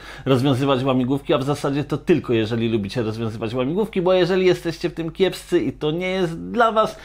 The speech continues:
to te tytuły raczej was, y, zawiodą, a że to są gry jednorazowe, to dobrze też mieć potem komu przekazać taką grę, ewentualnie sprzedać,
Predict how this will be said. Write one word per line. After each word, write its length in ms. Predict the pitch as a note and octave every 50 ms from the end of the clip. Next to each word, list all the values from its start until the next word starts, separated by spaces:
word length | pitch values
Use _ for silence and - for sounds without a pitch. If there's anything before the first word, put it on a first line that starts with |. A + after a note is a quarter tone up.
| - - - - - -
to 180 | G3+ G#3+ G#3+
te 220 | G#3 - - G3 F3+
tytuły 440 | - F3+ D#3 - F3+ E3+ E3+ E3+ D#3
raczej 340 | D#3+ D#3 - - D#3+ D3+
was, 280 | C3+ D3 D3+ C#3+ C3+ -
y, 560 | - - C3 C3+ C3+ C#3 C#3+ C#3 C#3 C#3 C#3+
zawiodą, 640 | D#3+ F3+ F3 G#3 G#3 G3 F3+ D3+ B2+ B2 A2 A2 A#2 - -
a 400 | - F#3 F#3 F#3 F3+ - - D3+ - - - - - - - - - - - - - - B2+
że 180 | B2+ A#2 D3+ -
to 100 | D3+ C3+
są 160 | - D#3+ D3
gry 140 | D#3 E3 D#3+
jednorazowe, 800 | E3 E3 C#3+ E3+ E3+ E3+ F3+ G3 G3+ G3+ B3+ B3+ A#3 A3 G#3 F#3+
to 200 | - - G#3 G3
dobrze 480 | F#3 G#3+ G#3+ G3+ F3 E3 F3+ F#3 E3+
też 280 | F3 - E3+ E3 D3+ D#3
mieć 240 | E3 D#3+ D3+ C#3+ -
potem 340 | - D3 B2+ - C#3+ C#3 C3
komu 300 | - C#3+ C3 C3 B2 A#2+
przekazać 640 | - - F#3 F3+ - G3+ F#3 F#3 F#3+ E3 - -
taką 340 | - E3 D#3 - - F3 D#3+
grę, 360 | D#3+ D3+ D#3 E3 D#3+ D#3+ C#3+ D3 - - - - -
ewentualnie 640 | - G#2 B2 C3 B2+ D3 D#3 D3+ D#3 D#3 D#3+ D#3 D#3
sprzedać, 880 | D3+ - - - - - A#3 A3 G3+ F#3 G3 F#3 F#3 F3+ F3 - -